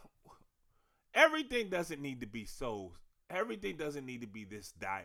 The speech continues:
Like, we don't need to exert so much energy on such little and frivolous things. And I, and again, it's easy for me to say, right, because I'm not a baseball fan. So I'm not trying to, to, to minimize or diminish the feelings of baseball fans. But,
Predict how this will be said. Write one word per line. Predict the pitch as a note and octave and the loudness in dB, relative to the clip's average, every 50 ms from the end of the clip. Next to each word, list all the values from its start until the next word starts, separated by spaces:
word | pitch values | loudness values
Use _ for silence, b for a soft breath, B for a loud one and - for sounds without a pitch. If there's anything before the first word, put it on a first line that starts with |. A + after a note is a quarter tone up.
| D#2+ D#2 A#2+ | -8 -10 -10
Like, | B2 B2+ A#2+ C#3 | -8 -8 -6 -6
we | F#3 G#3 | -4 -2
don't | A3+ A3 A3 G#3 G3+ | 0 0 0 -2 -4
need | G#3 G#3+ G#3+ G#3+ G3+ - | -6 -6 -6 -8 -10 -8
to | - F#3 - | -8 -8 -8
exert | C#3 A#2+ G#2+ B2 D#3 E3 C#3+ - - | -8 -10 -6 -4 -4 -4 -4 -6 -10
so | - - F3 F3 | -6 -4 -4 -4
much | E3+ E3 D#3 C#3+ - - | -2 -4 -4 -6 -6 -6
energy | D3 E3 E3 D#3 C#3 B2 A2+ A#2+ B2 - C3 | -8 -6 -6 -6 -8 -8 -10 -12 -12 -10 -8
on | C3+ C3+ C3 B2+ B2 B2 - _ _ _ _ _ _ _ _ _ _ _ - - | -6 -4 -4 -4 -6 -10 -14 _ _ _ _ _ _ _ _ _ _ _ -20 -6
such | - - G3+ - - | -2 -2 -2 -2 -4
little | E3+ F3 F#3 F3+ F3 E3 D#3 | -4 -2 -2 0 0 0 -2
and | D3 C#3 | -2 -4
frivolous | - G3 F3 E3+ D#3 D3 C#3 | -6 -6 -4 -4 -4 -6 -6
things. | - - G#3+ G#3 G3 F3+ D#3 A#2+ - - - - - | -2 0 0 0 0 -2 -6 -8 -10 -12 -16 -14 -8
And | C#3+ D#3+ | 2 4
I, | F#3+ G#3 G#3+ F3+ F#3 | 6 6 6 4 2
and | F#3 F3+ | -2 -2
again, | F3 F3+ F#3 E3 D3 | -2 -2 -2 -2 -4
it's | D3 D#3 F3+ | -6 -8 -6
easy | A3 B3 A#3+ G#3 G3+ | -4 -2 -2 -2 -4
for | F3+ F3 E3 | -6 -6 -6
me | E3 G3 A#3 | -4 -4 -2
to | G#3 F3+ | -2 -2
say, | - - D#3 C3+ C3+ | -2 0 0 -2 0
right, | C3 C3+ C3+ D3 C3+ | 0 0 0 0 0
because | - B2+ - D3 C#3+ C#3 C#3 C3+ - | -4 -4 0 2 2 2 0 0 -2
I'm | C3 C3 | -2 0
not | C3 B2+ B2+ | 2 2 2
a | B2 | 4
baseball | C#3 F#3+ F#3+ F3+ - - A#2 G#2 - | 2 2 0 0 0 -2 -2 -2 -4
fan. | - G#2 F#2+ F#2 F2 | -6 -10 -12 -12 -8
So | - A#2+ | -6 -6
I'm | B2+ D3+ | -4 -4
not | E3 D#3 D3 - | -4 -6 -6 -6
trying | E3 D3+ D3 D3 C#3 C3 | -4 -4 -4 -4 -6 -6
to, | - B2 A#2 A2 b b b b b b b b b b b _ - - | -6 -4 -4 -4 b b b b b b b b b b b _ -4 0
to, | C3 A#2+ A2+ | 0 0 0
to | - - A2+ | 0 -2 -2
minimize | A#2+ C#3+ D#3+ D#3+ D3+ C#3+ C3+ C3 C3 B2+ A#2+ A2 | 0 0 0 2 2 4 4 4 4 2 0 -4
or | A2 | -6
diminish | G2 A2+ A2 B2+ D3+ D#3 D3+ C3+ - - - - _ _ G#2 | -6 -6 -4 -4 -2 -2 -2 -2 -4 -8 -14 -18 _ _ -14
the | A2 | -14
feelings | - - D#3+ E3+ D#3+ D3+ C#3 B2 A2 B2 | -8 -4 -4 -4 -2 -4 -6 -6 -2 0
of | C3+ C3+ A#2+ G2 E2+ - | 0 0 0 -2 -4 -2
baseball | C3 C#3 C3 - - - A#2+ A#2 A2 | 0 0 0 -2 -2 -2 0 0 0
fans. | - - G#2+ - G2+ F#3 D#3 - | 0 0 0 2 0 -2 -4 -6
But, | E3 - | -8 -10